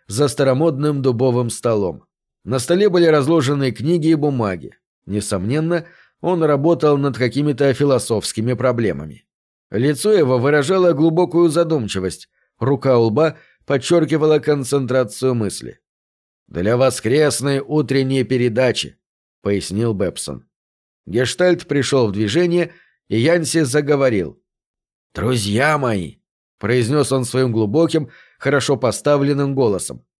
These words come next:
Казалось, что он говорит один на один с каждым из своих слушателей. "Я сидел за своим столом, как вы сейчас сидите в своих квартирах". Камера переключилась,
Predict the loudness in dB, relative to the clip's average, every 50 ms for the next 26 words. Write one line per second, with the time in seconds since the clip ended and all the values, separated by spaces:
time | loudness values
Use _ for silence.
0 | _ _ _ _ _ -8 -6 -2 0 2 2 2 0 0 0 0 0 2 2 2
1 | 2 2 2 2 2 2 2 0 0 0 0 0 0 0 0 0 0 0 0 -2
2 | -2 -4 _ _ _ _ -12 -10 -6 -2 0 2 2 2 2 2 0 0 0 0
3 | -2 0 0 2 2 2 0 0 0 0 -2 0 -2 -6 -8 -8 -12 -14 -16 _
4 | _ _ _ _ _ _ _ _ _ _ -12 -6 -4 -2 0 0 0 -2 -2 -2
5 | 0 2 2 2 2 2 2 0 0 0 0 -2 0 0 0 0 -2 -4 -4 -4
6 | -2 -2 0 2 2 2 0 -2 -8 _ _ _ -20 _ _ _ _ _ -4 -4
7 | -4 -2 0 0 0 2 0 0 0 -2 -2 0 2 2 2 2 0 -2 -2 -2
8 | 0 0 0 0 0 0 0 0 -2 -2 0 0 2 2 2 0 -2 0 0 0
9 | 0 0 -4 -4 -4 -4 -4 -4 -8 -14 -20 _ _ _ _ _ _ _ _ _
10 | _ _ _ -2 0 0 2 2 2 0 0 0 0 0 -2 0 0 0 -2 0
11 | 2 2 4 4 4 2 -2